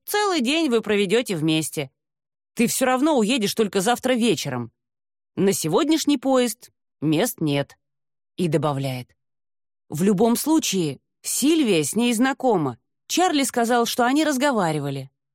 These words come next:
«Сильвия Уитман?» Я вскакиваю. «Попробуй у нее спросить, она сейчас наверху». Сильвия сидит за столом в квартире своего отца. На ней платье цвета фуксии с короткими рукавами.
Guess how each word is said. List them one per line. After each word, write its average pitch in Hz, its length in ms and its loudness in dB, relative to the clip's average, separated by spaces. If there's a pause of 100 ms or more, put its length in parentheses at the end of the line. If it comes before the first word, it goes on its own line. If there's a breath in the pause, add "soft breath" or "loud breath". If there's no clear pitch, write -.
(560)
«Сильвия 233 720 2
Уитман?» 254 640 0 (280)
Я 202 220 0
вскакиваю. 147 760 -6 (720)
«Попробуй 294 480 2
у 269 60 4
нее 208 260 4
спросить, - 480 -4
она 151 180 2
сейчас 262 360 -2
наверху». 277 500 -2 (1700)
Сильвия 190 580 2
сидит 180 360 -2
за 165 140 -2
столом 190 400 0
в - 80 -14
квартире 202 440 -2
своего 180 400 0
отца. 170 380 -6 (720)
На 165 180 0
ней 302 260 2
платье 214 520 0
цвета 175 440 -2
фуксии 214 560 -2
с 330 100 -6
короткими 240 540 0
рукавами. 160 640 -2